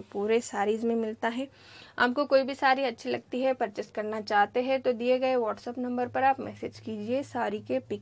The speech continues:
के साथ। आपको मेरा कलेक्शन अच्छा लग रहा है तो वीडियो को लाइक करना ना भूलिए, चैनल को ज़रूर सब्सक्राइब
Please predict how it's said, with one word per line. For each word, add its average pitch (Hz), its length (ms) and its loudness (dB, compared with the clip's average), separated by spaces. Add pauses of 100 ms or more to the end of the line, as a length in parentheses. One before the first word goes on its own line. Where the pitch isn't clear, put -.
के - 100 -2
साथ। - 920 -12
आपको 269 240 4
मेरा 294 220 4
कलेक्शन 285 360 -2
अच्छा 277 240 -4
लग 262 160 4
रहा 254 120 4
है 247 60 4
तो 240 140 0
वीडियो 240 280 2
को 269 140 0
लाइक 247 300 2
करना 240 280 2
ना 226 220 2
भूलिए, 233 360 2
चैनल 214 300 -2
को 220 160 -2
ज़रूर 220 320 4
सब्सक्राइब 254 480 0